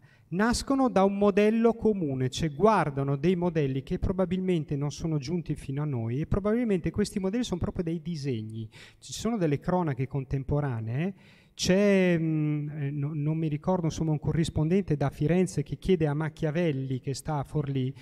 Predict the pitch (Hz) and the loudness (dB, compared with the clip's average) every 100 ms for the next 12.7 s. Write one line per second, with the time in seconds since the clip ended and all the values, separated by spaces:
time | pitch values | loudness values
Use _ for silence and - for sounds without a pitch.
0 | - - - 160 208 208 196 185 151 147 | -20 -12 -6 -2 0 0 2 2 2 2
1 | 175 - 175 151 156 135 135 139 180 - | 0 -2 -2 2 2 2 2 0 -2 -8
2 | - _ _ - 160 190 180 180 196 196 | -20 _ _ -6 -6 -4 -4 -2 -2 0
3 | 175 156 156 156 175 175 156 156 151 151 | 0 0 -2 -2 -2 -4 -6 -6 -6 -6
4 | 156 214 - 143 135 190 180 170 135 127 | -6 -6 -6 -8 -6 -4 -4 -4 -4 -2
5 | 165 180 156 151 147 - 147 131 156 208 | -2 -2 -2 -4 -6 -4 -4 -2 -2 -4
6 | - 147 170 - 226 190 - 160 - 139 | -2 0 0 -2 -2 -2 -2 -2 -2 -4
7 | 156 - 165 147 - 185 180 - - - | -4 -2 -2 -2 -2 -2 -4 -16 -20 -6
8 | 160 190 151 147 135 - 202 - 196 - | -4 -4 -6 -8 -8 -4 -4 0 -2 -2
9 | 208 - _ _ - 196 185 185 170 165 | -12 -18 _ _ 0 2 2 0 0 -2
10 | - 165 156 151 - 147 143 - 127 - | -2 -2 0 -2 -2 -4 -4 -4 -6 -4
11 | 131 110 113 113 110 - 120 113 - 110 | -4 -4 -4 -6 -8 -6 -6 -6 -6 -6
12 | 113 113 104 107 107 - | -6 -10 -10 -12 -12 -12